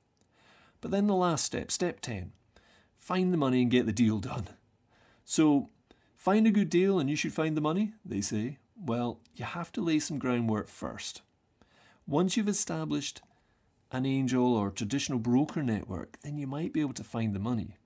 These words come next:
But it's a bit chicken and egg. You can't just go and find deals and then go out and start finding money. You need to kinda do these things together.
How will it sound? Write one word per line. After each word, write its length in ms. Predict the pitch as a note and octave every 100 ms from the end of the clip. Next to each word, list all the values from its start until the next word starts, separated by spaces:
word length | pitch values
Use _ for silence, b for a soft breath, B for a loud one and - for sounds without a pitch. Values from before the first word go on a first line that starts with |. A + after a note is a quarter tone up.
| _ -
But 100 | D#3
it's 120 | D3+
a 60 | C#3+
bit 220 | A#3 -
chicken 300 | - G3+ D#3+
and 140 | C3+
egg. 300 | D3 C#3 G2
You 60 | -
can't 260 | - F#3+ -
just 140 | F#3+
go 100 | F#3+
and 100 | F3
find 280 | - D#3+ D3
deals 280 | E3 D3+ B2+
and 160 | A#2+
then 200 | B2 C3
go 140 | A#2+ A#2
out 40 |
and 120 | A2
start 280 | - A#2+ G#2+
finding 320 | - A2+ G2+
money. 160 | A#2+ A2+
You 160 | A2
need 260 | C#3+ B3 A3+
to 80 | G#3+
kinda 300 | - E3 E3+
do 240 | D3 G3+
these 240 | D#3 C#3 B2
things 280 | - B2 -
together. 520 | G#2 C#3 E3 A#2